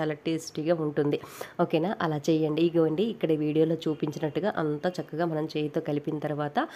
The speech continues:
కొంచెం ఉప్పు కూడా వేసుకొని మనం నిమ్మరసం కూడా లాస్ట్‌లో ఫినిషింగ్ టచ్ అయితే ఇవ్వాలి. నిమ్మరసం వేయడం వల్ల మనకి చికెన్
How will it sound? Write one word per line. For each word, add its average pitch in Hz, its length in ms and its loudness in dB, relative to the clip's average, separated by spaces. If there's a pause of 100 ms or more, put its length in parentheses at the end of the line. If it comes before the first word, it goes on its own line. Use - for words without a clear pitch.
(280)
కొంచెం 180 380 6
ఉప్పు 151 280 0
కూడా 165 260 4
వేసుకొని 170 600 2
మనం 190 340 2
నిమ్మరసం 160 560 0
కూడా 156 220 -2
లాస్ట్‌లో 151 580 -2
ఫినిషింగ్ 165 440 0
టచ్ 151 240 -2
అయితే 147 220 2
ఇవ్వాలి. 143 460 0 (360)
నిమ్మరసం 170 480 2
వేయడం 156 360 2
వల్ల 151 300 2
మనకి 156 340 -2
చికెన్ 180 340 -2